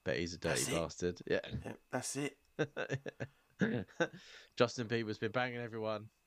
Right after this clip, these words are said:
Speaker 1: been loads of little lizard babies everywhere. Yeah, that's good. I like that. I'm gonna write that down.
Speaker 2: I'm pretty convinced.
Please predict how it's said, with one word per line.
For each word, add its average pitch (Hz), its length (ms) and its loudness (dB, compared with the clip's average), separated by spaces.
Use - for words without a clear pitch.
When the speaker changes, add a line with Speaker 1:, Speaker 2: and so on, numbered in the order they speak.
Speaker 1:
been 117 160 2
loads 117 200 2
of 110 60 -8
little 113 200 -2
lizard 117 260 0
babies 107 380 0
everywhere. 104 460 0
Yeah, 95 180 2
that's - 180 -8
good. 65 160 0
I 73 40 0
like 82 220 0
that. - 280 -4
I'm - 100 -12
gonna 87 140 4
write 76 160 2
that 78 140 -2
down. 147 100 12
Speaker 2:
I'm 185 180 12
pretty 127 240 6
convinced. - 800 2